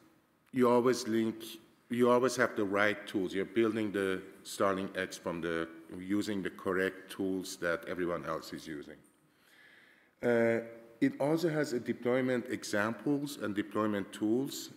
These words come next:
uh, that we, that I am using here. Uh,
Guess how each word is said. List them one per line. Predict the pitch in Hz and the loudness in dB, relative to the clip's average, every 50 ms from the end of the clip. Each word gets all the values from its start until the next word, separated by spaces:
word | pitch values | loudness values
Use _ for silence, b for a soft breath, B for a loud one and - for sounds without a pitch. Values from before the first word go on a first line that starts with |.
| - - | -6 -4
uh, | 110 110 107 107 101 - | -2 0 0 0 -2 0
that | 120 110 107 - | -2 -2 0 2
we, | 113 107 107 104 104 - | 2 2 2 0 -2 -4
that | - 110 101 - | -4 -6 -2 0
I | 104 98 98 95 - - - - - - - - _ _ - 107 | 0 0 0 -2 -4 -8 -16 -18 -20 -20 -20 -20 _ _ -4 0
am | 117 131 139 139 127 110 | 0 2 2 0 0 0
using | 98 98 95 92 90 95 95 92 90 80 | 0 0 0 0 -2 -4 -6 -8 -8 -4
here. | 98 101 95 95 98 98 101 98 - B B B B B B B B B B B B B - | -2 0 0 0 0 0 -2 -4 -8 B B B B B B B B B B B B B -6
Uh, | 107 110 104 104 101 | -2 0 0 0 0